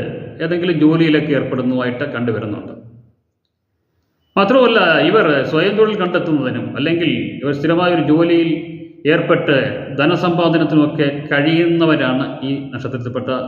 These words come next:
സ്ത്രീകൾ ഏറിയ കൂറും പേരും. സ്വയാർജിത ധനത്തോടു കൂടിയവരായിരിക്കും ഇവരിൽ ഏറിയ കൂറും പേരും. അവർക്ക് ഇരുപത്തഞ്ച് വയസ്സിന് മുമ്പ് തന്നെ ഏതെങ്കിലും ഒരു മേഖലയിൽ കണ്ടെത്താനും അതിൽ ശോഭിക്കാനും കഴിയുന്നവരും ആയിരിക്കും. അപ്പോൾ ഇരുപത്തിനാല്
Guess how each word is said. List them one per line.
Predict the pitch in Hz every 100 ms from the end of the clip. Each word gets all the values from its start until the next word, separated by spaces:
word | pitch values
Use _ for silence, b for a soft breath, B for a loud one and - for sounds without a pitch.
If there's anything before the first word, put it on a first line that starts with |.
| - -
സ്ത്രീകൾ | - 127 123 127
ഏറിയ | 123 127 131 123
കൂറും | 123 117 104
പേരും. | 92 - - - - _ _ _ _ _ _ _
സ്വയാർജിത | - 143 165 185 180 175
ധനത്തോടു | 156 143 139 151
കൂടിയവരായിരിക്കും | 131 123 123 120 117 113 117 - 151 151 113
ഇവരിൽ | 117 113
ഏറിയ | 113 110
കൂറും | 113 113
പേരും. | 110 104 - 107 - - - _ _ _ _ _ _ _ _ _ _ _ -
അവർക്ക് | 202 254 240
ഇരുപത്തഞ്ച് | 214 214 226 220
വയസ്സിന് | 196 170 190
മുമ്പ് | 165 180
തന്നെ | 180 202 226 -
ഏതെങ്കിലും | 165 170 160 151
ഒരു |
മേഖലയിൽ | 139 151 156 160 165 - - - - - - 135
കണ്ടെത്താനും | 135 139 156 151 220 - - -
അതിൽ | 135 147
ശോഭിക്കാനും | 147 139 147 156 151
കഴിയുന്നവരും | 139 139 139 143 143 110
ആയിരിക്കും. | 104 - 107 - - _ _ _ _ _ _ _ B B B 214
അപ്പോൾ | 247 277
ഇരുപത്തിനാല് | 247 254 262 269